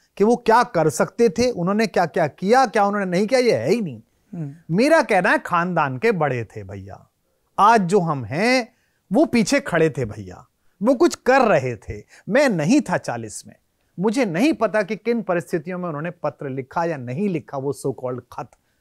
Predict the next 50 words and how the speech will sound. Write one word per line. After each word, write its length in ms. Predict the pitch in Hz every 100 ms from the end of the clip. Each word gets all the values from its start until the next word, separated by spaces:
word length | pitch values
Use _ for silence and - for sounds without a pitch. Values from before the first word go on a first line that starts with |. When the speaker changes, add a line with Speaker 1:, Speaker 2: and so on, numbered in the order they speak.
| _ 196 170
Speaker 1:
मुझे 240 | 160 202 277
पता 400 | - 226 277 269
नहीं 180 | 254
कि 120 | 226 208
नेहरू 440 | 165 147 190 214
जो 160 | 165 151
है 200 | 170 180
वो, 380 | 185 196 175 _ _ _
अ, 220 | 139 143 131
लंदन 340 | 147 175 202
में 120 | 208
पढ़े 260 | - 151 202
होने 360 | 156 147 180
की 120 | 196 190
वजह 240 | 170 180
से 120 | 180
माउंटबेटन 480 | 180 175 175 165 175
के 100 | 175
निकट 320 | 175 160 180
थे 380 | - 190 196 185
या 60 | 170
किसी 280 | 180 156
और 160 | 160 175
कारण 280 | 160 127 127
से 120 | 123
निकट 240 | 113 - -
थे, 40 | 226
और 200 | 226 254
मैं 120 | 302
पढ़ना 360 | 302 156 170 180
भी 120 | 185
नहीं 200 | 123 120
चाहता। 400 | 104 104 120 120 _ - _ -
मैं 120 | 262
और 280 | 214 240 233
ख़राब 440 | - 147 147 170
बात 220 | 135 139
बोल 260 | 123 117 110
रहा 100 | 107
हूँ 120 | 131
लल्लन 280 | 113 110 120
टॉप 200 | 104 104 _
पे। 160 | 95 _ _ _ _ _ _ _ _ _ _ _ 147
जितने 340 | 240 240 240
लोग 200 | 202 196
सुन 200 | - 139
रहे 120 | 135
हैं, 80 | 127
लाखों 400 | 110 101 - 107
लोग, 200 | 95